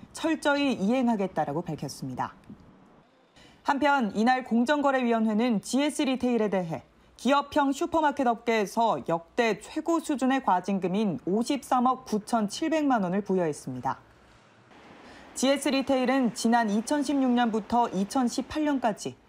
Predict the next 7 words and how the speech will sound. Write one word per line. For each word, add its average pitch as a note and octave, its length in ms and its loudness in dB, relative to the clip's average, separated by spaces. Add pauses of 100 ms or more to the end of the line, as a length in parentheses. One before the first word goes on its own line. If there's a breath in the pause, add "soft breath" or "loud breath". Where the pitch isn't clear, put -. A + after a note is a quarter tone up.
(240 loud breath)
모든 B3 440 2
한우 D#4+ 320 -2
납품업자들로부터 G3+ 1300 0
매입액의 G#3+ 760 0
오 G#3+ 140 0
퍼센트를 A#3+ 680 -2
공제했습니다. D#3 840 -4